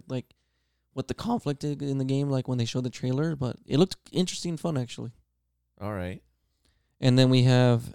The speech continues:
Speaker 1: Alan Wake. Uh, it kinda looks like a remake from an older game, I guess. I'm not too sure. I've never heard of it. A lot of people, I saw people hyped.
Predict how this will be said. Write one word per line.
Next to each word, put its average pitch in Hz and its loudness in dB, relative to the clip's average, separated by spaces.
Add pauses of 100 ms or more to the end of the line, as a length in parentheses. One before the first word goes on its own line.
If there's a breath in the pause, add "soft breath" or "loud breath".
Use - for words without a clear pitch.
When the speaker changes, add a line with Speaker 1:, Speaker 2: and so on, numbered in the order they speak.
Speaker 1:
Alan 135 4
Wake. 135 2 (1120)
Uh, 165 4 (1160 loud breath)
it 127 -4 (380)
kinda - -4
looks 202 -4
like 190 -2
a 143 2
remake 147 0
from 131 -2
an 117 -4 (180)
older 135 -6
game, 226 -2
I 240 -4
guess. - -8
I'm 139 -4
not 135 -2
too 135 -6
sure. 131 -4
I've 131 -4
never 147 0
heard 120 -2
of 117 -4
it. 117 -8 (840)
A 127 -8
lot 131 2
of 123 -4
people, 151 -2
I 127 0
saw 131 0
people 120 -4
hyped. - -20